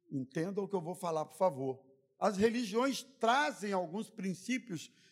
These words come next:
que são até bons para o ser humano. São em-, princípios, ah, bons a nível de comportamento, mas, ao mesmo tempo, enganosos a nível de salvação.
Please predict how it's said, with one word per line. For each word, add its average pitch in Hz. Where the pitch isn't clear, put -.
que 254
são 285
até 285
bons 262
para 175
o 156
ser 170
humano. 143
São 214
em-, 208
princípios, 196
ah, 165
bons 240
a 185
nível 196
de 170
comportamento, 240
mas, 254
ao 294
mesmo 247
tempo, 247
enganosos 214
a 220
nível 190
de 196
salvação. 226